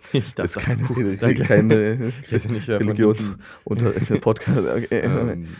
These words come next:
Speaker 1: nee, also wir gehen das Ganze gemütlich an. Ähm, genau.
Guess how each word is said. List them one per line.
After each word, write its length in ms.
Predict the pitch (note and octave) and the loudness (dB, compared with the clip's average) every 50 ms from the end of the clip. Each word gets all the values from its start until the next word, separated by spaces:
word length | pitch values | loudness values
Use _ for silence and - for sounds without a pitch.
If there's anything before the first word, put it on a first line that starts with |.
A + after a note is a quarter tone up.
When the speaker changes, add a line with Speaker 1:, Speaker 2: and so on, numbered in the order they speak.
| - | -10
Speaker 1:
nee, 380 | F#2+ A2+ B2+ C#3 C#3+ C#3+ C3+ A#2+ | -6 -4 -2 -2 -2 -2 -2 -2
also 180 | A2 A2+ A2 G#2 | -2 -2 -2 -4
wir 60 | G2+ | -2
gehen 120 | G2+ G2+ | -2 -4
das 100 | G2+ - | -4 -2
Ganze 160 | - F#2+ F#2+ | -4 -6 -6
gemütlich 420 | F2 F#2 F#2 G2+ G#2+ - G#2 G2+ - | -4 -4 -4 -4 -4 -6 -6 -8 -6
an. 440 | C#2 D#2+ F#2 F2+ F2 E2+ D#2 - A#1+ | -8 -8 -6 -6 -6 -8 -8 -10 -10
Ähm, 480 | D#2+ E2 E2 D#2+ D#2 D#2 D#2 D2 D#2 D#2 - _ _ _ _ _ _ _ _ _ _ _ _ _ _ _ _ _ _ _ _ _ _ _ _ _ _ _ | -8 -8 -8 -8 -8 -10 -10 -12 -14 -18 -20 _ _ _ _ _ _ _ _ _ _ _ _ _ _ _ _ _ _ _ _ _ _ _ _ _ _ _
genau. 480 | - E2+ D#2+ D#2 D2+ D2+ D2 - - - | -10 -8 -8 -6 -8 -8 -10 -12 -16 -20